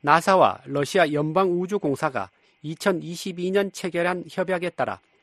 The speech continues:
미국 우주선의 탑승에 비행한 최근의 우주 비행사라고 로이터 통신은 전했습니다. 엔데버는 이일 발사될 예정이었지만 강풍으로 인해 발사 일정이 하루 연기됐었습니다.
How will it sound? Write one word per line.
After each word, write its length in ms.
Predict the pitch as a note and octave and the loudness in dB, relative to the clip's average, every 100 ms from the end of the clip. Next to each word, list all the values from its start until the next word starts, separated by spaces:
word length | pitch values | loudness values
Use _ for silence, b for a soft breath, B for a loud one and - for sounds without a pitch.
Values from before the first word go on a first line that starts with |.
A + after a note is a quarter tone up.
| b b b _ | b b b _
미국 260 | F3+ A3 G3+ | -4 -4 -4
우주선의 540 | E3 F3 E3+ F#3+ F#3+ | -6 -6 -4 -2 -2
탑승에 440 | - - - F#3 F#3 | -2 -8 -4 -2 0
비행한 420 | D#3+ D3 B2 F#2 b b b - | 0 -2 -4 -8 b b b -8
최근의 440 | - F#3 G3 G3 | -2 0 4 4
우주 340 | D#3+ E3 F3 | 2 -2 -2
비행사라고 640 | E3 D#3 C#3+ C#3+ D3 G#2 - | 0 0 0 0 -2 -4 -6
로이터 360 | C#3 C#3+ - E3 | -2 -2 -2 -8
통신은 440 | - D3 - F3 | -6 -8 -4 -6
전했습니다. 640 | D#3 C#3 A#2+ - G#2 F2 - _ _ _ _ _ _ _ _ B B B B | -4 -4 -6 -8 -14 -14 -20 _ _ _ _ _ _ _ _ B B B B
엔데버는 560 | F3 F3 G3+ G#3+ F3+ A#2 | -4 2 4 6 4 2
이일 340 | C3+ F#3 G#3+ | -2 0 0
발사될 640 | G#3+ D#3+ D#3+ E3+ E3 F3+ E3+ | 4 4 4 2 2 2 2
예정이었지만 760 | C#3+ D3+ D#3 C3 - C3 F#2+ - | 0 0 0 0 -2 -6 -6 -4
강풍으로 560 | B2+ C#3+ - F#3+ E3 | -4 -4 -4 -2 0
인해 240 | C#3+ D#3 C3 | 0 -2 -4
발사 320 | B2+ B2+ D#3 | -4 -4 -4
일정이 500 | C#3 B2+ - C#3+ F3+ | -4 -6 -8 -6 -6
하루 360 | F3 D#3+ F3 C#3+ | -6 -6 -4 -4
연기됐었습니다. 960 | C#3 D3 F3 C3+ A2+ G#2 - F2 D#2+ | -4 -4 -4 -6 -8 -12 -16 -16 -16